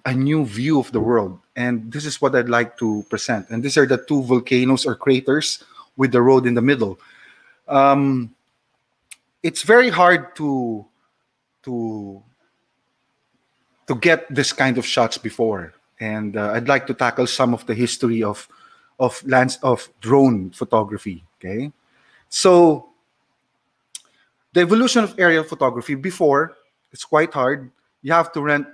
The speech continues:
um, either an airplane or helicopter,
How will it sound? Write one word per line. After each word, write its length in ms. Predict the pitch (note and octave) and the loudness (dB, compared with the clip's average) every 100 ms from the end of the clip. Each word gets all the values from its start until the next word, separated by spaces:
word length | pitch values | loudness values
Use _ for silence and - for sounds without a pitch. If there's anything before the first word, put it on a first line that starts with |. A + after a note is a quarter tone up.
| _ _ _ _ - | _ _ _ _ -8
um, 240 | A2+ A2 C#3+ | -8 -8 -10
either 220 | C3+ C3+ | -2 -2
an 120 | C3 | -2
airplane 460 | C#3+ D3+ D3+ C#3+ C#3+ | -2 -2 0 -4 -2
or 180 | B2+ A2+ | -4 -4
helicopter, 760 | C3 B2+ B2 A2 G2+ - E2+ | 0 -2 0 -4 -4 -10 -16